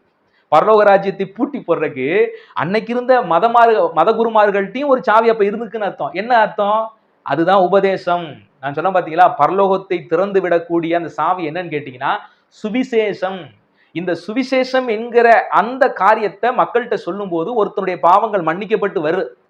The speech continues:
அவன் கடந்து வர்றான், ரட்சிப்புகள் கடந்து வர்றான். சிலருக்கு ச-, சத்தியத்தை சொல்லாம போகும்போது, அவன் சத்தியத்தை கேட்காம எங்க போறான்?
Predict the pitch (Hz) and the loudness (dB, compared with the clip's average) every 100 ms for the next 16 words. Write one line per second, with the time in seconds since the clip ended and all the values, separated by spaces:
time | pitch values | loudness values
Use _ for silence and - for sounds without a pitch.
0 | _ 160 156 170 220 175 165 147 151 196 | _ -4 0 0 2 2 2 0 -6 -8
1 | 190 151 151 170 143 127 - _ _ _ | -6 -2 -2 -2 -4 -4 -10 _ _ _
2 | _ - 247 254 254 190 190 196 202 285 | _ 0 4 4 2 -10 -4 -4 -4 -6
3 | 233 196 226 247 247 202 180 170 240 247 | -4 0 4 4 2 0 -2 -2 0 2
4 | 202 180 - 247 240 - 196 196 202 208 | 2 0 -4 -4 -4 -2 -4 -2 -2 -2
5 | 180 196 175 170 269 - | -4 0 2 2 2 -4